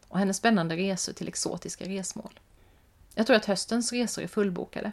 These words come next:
men eventuellt blir det en vandringsretreat i Sverige i augusti eller september. Och den kan du få veta mer om senare ifall du skriver till Kajsa och anmäler intresse. Det har jag gjort och anmälan är inte bindande. I nästa avsnitt av Drömmen om målarjord ska vi återvända till temat psykisk ohälsa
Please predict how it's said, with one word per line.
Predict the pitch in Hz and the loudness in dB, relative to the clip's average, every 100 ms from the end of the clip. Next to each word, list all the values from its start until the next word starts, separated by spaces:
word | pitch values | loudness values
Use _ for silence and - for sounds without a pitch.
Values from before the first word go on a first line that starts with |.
| - | -8
men | - 208 | 0 4
eventuellt | 233 226 240 294 | 4 4 4 2
blir | 285 220 | 2 0
det | |
en | 180 185 | 2 4
vandringsretreat | 226 202 - 175 - - 226 - | 4 4 -2 -6 -8 -6 -6 -4
i | 208 | -4
Sverige | - - 180 254 | 0 0 0 -2
i | 247 | 0
augusti | 214 180 - | 0 -2 -4
eller | - - | -6 -4
september. | 190 - 185 185 220 - _ - - - | -6 -6 -6 -4 -6 -8 _ -20 -20 -4
Och | 196 | 2
den | 240 | 2
kan | 302 | 2
du | 285 | 0
få | 185 | 0
veta | 185 185 | 0 2
mer | 196 160 | 0 0
om | 165 | -2
senare | - 185 165 - 190 | 0 0 -2 -4 -6
ifall | 190 190 | -4 -4
du | 190 | -2
skriver | - - | -4 -6
till | - | -8
Kajsa | - 202 - - | -4 -4 -4 -4
och | |
anmäler | 180 175 160 160 | -2 -2 -2 -6
intresse. | 160 - 208 - 294 - - _ _ - - | -6 -6 -6 -8 -10 -12 -20 _ _ -20 -12
Det | - | 0
har | 220 | 4
jag | 214 175 | 6 6
gjort | 165 - | 4 -2
och | - | 0
anmälan | 185 170 160 180 | 2 2 2 0
är | 202 | 2
inte | 190 - | 0 0
bindande. | 180 170 - - - _ _ _ _ _ _ - - _ _ - - - _ - - | 0 0 -4 -14 -16 _ _ _ _ _ _ -20 -20 _ _ -20 -20 -20 _ -20 -8
I | 190 | 2
nästa | 254 262 294 | 2 4 4
avsnitt | 320 202 208 | 4 2 0
av | 202 | 4
Drömmen | 196 170 170 | 4 4 2
om | |
målarjord | 185 190 160 147 | 2 2 2 0
ska | - 190 | -2 0
vi | 190 | 2
återvända | 233 - 180 214 | 2 0 -2 -2
till | 247 302 | 0 -2
temat | 233 160 175 | 0 -2 -2
psykisk | - - - - - | -4 -6 -6 -10 -6
ohälsa | 202 170 - - - | -6 -6 -10 -10 -12